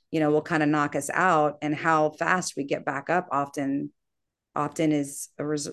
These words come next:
is a reflection of our resilience. The resilience is one of my favorite words, because it isn't a matter of when you're gonna get hit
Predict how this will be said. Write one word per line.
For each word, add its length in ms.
is 200
a 280
reflection 420
of 80
our 120
resilience. 640
The 80
resilience 440
is 120
one 80
of 60
my 100
favorite 520
words, 680
because 400
it 180
isn't 320
a 80
matter 600
of 180
when 760
you're 160
gonna 220
get 200
hit 460